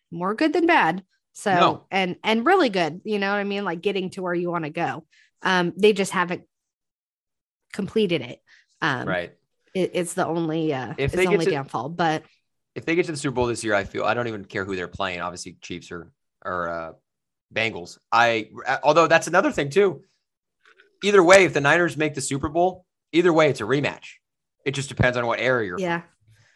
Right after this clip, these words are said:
Speaker 2: It's the
Speaker 1: Yeah.
Speaker 2: Rams or the Niners and Chiefs two years ago, a rematch, or you're going back to nineteen eighty-eight, the last time the Bengals were in an A F C championship game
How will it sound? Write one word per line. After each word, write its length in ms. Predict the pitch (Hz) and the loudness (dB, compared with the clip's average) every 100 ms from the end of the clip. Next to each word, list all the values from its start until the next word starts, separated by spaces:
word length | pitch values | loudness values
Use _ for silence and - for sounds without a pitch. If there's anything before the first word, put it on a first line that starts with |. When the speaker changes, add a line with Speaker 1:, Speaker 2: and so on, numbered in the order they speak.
| - | -8
Speaker 2:
It's 160 | 127 131 | -6 -2
the 60 | 143 | 2
Speaker 1:
Yeah. 40 | 139 | 6
Speaker 2:
Rams 300 | 147 151 139 | 6 4 0
or 280 | 143 151 | 2 2
the 240 | 143 135 131 | 4 2 2
Niners 420 | 139 147 143 123 | 2 2 2 0
and 160 | 131 123 | -4 -4
Chiefs 380 | 147 143 143 - _ _ | -2 -2 -4 -16 _ _
two 100 | - | -4
years 200 | 135 139 | -2 0
ago, 300 | 143 175 196 | 4 6 6
a 100 | 170 | 4
rematch, 400 | 143 156 165 180 - | -2 -2 0 -2 -2
or 160 | 143 | 0
you're 60 | 160 | 2
going 140 | 147 143 | 2 4
back 180 | 139 | 4
to 60 | 127 | 2
nineteen 520 | 113 139 175 175 175 | -2 -2 -2 -4 -2
eighty-eight, 480 | 160 156 151 139 107 | 0 0 2 2 0
the 100 | - | -2
last 360 | 104 127 151 - | 2 4 4 2
time 200 | 147 139 | -2 -2
the 80 | 123 | -2
Bengals 400 | 131 127 123 113 | -2 0 -4 -4
were 120 | 120 | -4
in 60 | 117 | -2
an 60 | |
A 80 | 117 | -2
F 80 | 117 | -4
C 120 | - | -8
championship 540 | 104 123 123 107 101 87 | -6 -6 -6 -8 -8 -8
game 280 | 92 90 | -8 -8